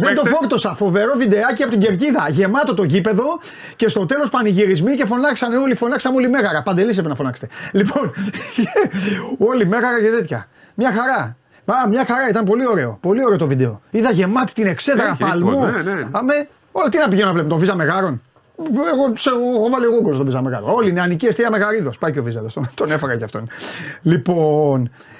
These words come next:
Speaker 2: ε, ναι, βα-, ε, τώρα δείξε τη βαθμολογία. Μ' αρέσει που δεν δείχνουμε Α ένα. <laughs> Και δείχνουμε
Speaker 1: Δείξαμε, ρε.
Speaker 2: Α, ναι, δείξαμε.
Speaker 1: Ε, εγώ δεν μπορώ.
Speaker 2: Τι βαθμολογία είναι αυτή; Και εγώ που μπορώ, δε-, από πού και ως πού ο Πανιόνιος τον έχουμε κερδίσει;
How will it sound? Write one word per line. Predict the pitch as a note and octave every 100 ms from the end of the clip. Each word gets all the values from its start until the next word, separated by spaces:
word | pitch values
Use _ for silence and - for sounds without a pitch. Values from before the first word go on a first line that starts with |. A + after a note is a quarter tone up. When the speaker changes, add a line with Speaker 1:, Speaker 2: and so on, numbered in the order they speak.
| - -
Speaker 2:
ε, | D#3+ D#3+ D#3 D3 C#3+ C#3 C3+ C3 A#2+ - - -
ναι, | B3+ G#3 G3+
βα-, | E3+ - F#3+
ε, | F3+ E3
τώρα | F#3+ G3+ B3+ A#3
δείξε | A#3+ F3+
τη |
βαθμολογία. | C#3+ A#2 C3 A#2 A2+ - _ _ _ _ _ _ _ -
Μ' | D3
αρέσει | G3
που | A3
δεν | A3
δείχνουμε | - F3+ B2
Α | A#2
ένα. | A#2 -
<laughs> | - D3+
Και | C3
δείχνουμε | C4 - D#4+ - F#4 - F#4+ D#4 -
Speaker 1:
Δείξαμε, | D4+ F#3+ - D3+ B2
ρε. | C#3+ A#3+ - - - A3+ -
Speaker 2:
Α, | G3
ναι, | F#3
δείξαμε. | E3+ D#3+ A3+ C3 - - - - _
Speaker 1:
Ε, | - G2+ G2+
εγώ | F#2+ G#2
δεν | G#2
μπορώ. | F#2 D#2 - _
Speaker 2:
Τι | -
βαθμολογία | A#4 F#4 F#4+ D4 B3 F#3+
είναι | D#3+ C#3+
αυτή; | - E3
Και | C4+
εγώ | B3 C4
που | C#4
μπορώ, | G3+ A3 C#4 C4+
δε-, | - - - - - - - -
από | A#3 B3+
πού | C#4+ E4+
και | D#4
ως | C4
πού | D#4
ο |
Πανιόνιος | B3+ B3 D4 C#4+ G#3
τον | A#3
έχουμε | C4+ A#3+
κερδίσει; | G3+ F#3 E3+ A3+ C#4+ D#4